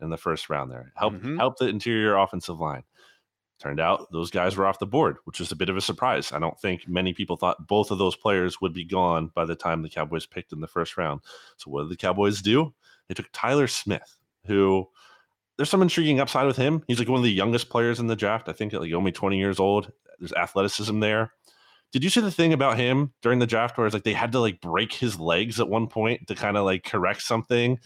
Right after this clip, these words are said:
Speaker 1: Yeah,
Speaker 2: No.
Speaker 1: like, his stats is looking shocked for those who can't see the
Speaker 2: <laughs> What?
Speaker 1: video. Yeah, there was a whole story about this. Like, so that's already kind of like, okay, maybe he's fine now, but that's a weird thing to kinda file away.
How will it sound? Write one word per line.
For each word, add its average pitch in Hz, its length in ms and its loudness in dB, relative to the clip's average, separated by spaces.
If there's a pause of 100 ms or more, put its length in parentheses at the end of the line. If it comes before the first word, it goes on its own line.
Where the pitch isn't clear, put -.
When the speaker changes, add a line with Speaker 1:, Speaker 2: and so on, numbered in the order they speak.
(140)
Speaker 1:
Yeah, 127 220 2
Speaker 2:
No. 220 120 4
Speaker 1:
like, 165 260 0
his 117 240 -4
stats 131 240 0
is 120 100 -2 (140)
looking 104 340 -2 (220)
shocked - 400 -2
for 92 140 -8
those 185 200 4
who - 60 2
can't 220 180 2
see 107 120 2
the 95 80 0
Speaker 2:
<laughs> - 0 -
What? - 80 2
Speaker 1:
video. 92 360 2 (360)
Yeah, 175 160 4
there 127 100 6
was 143 80 4
a 139 40 4
whole 143 100 4
story 147 360 2
about 98 260 2
this. 98 280 -2 (300)
Like, 123 280 0 (460)
so 147 200 2
that's 156 280 0
already 131 260 4
kind 123 220 0
of 113 80 2
like, 104 220 2
okay, 123 640 0
maybe 120 260 0
he's 117 160 -4
fine 120 320 0
now, 104 220 2
but 107 60 0
that's 113 180 0
a 113 80 2
weird 101 480 -4 (180)
thing 107 240 -2
to 107 100 -6
kinda 101 240 -2
file 101 360 2
away. 95 500 0